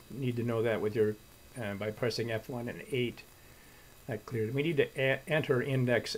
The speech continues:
eight into the home screen, so I'm gonna show you how to do that. Um,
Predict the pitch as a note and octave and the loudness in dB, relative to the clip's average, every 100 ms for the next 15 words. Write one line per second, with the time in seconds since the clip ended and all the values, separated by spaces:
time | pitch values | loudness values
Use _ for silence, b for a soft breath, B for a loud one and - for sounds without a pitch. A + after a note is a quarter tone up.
0 | - C3+ B2+ B2 A2+ G#2+ C#3+ C3 B2+ C3 | 0 0 2 0 0 0 2 2 0 0
1 | A#2 B2+ A#2+ G#2+ - A#2+ A2+ A2 G#2+ B2 | 0 0 0 -2 0 0 2 0 2 2
2 | A#2 G#2+ G#2 - - - - - - - | 4 2 0 -6 -20 -20 -20 -20 -20 -20
3 | - - - - - - - - - - | -20 -20 -20 -20 -20 -20 -20 -20 -20 -20
4 | - - - - A#2+ A2 A2 G#2+ | -20 -20 -16 -8 -4 -4 -4 -4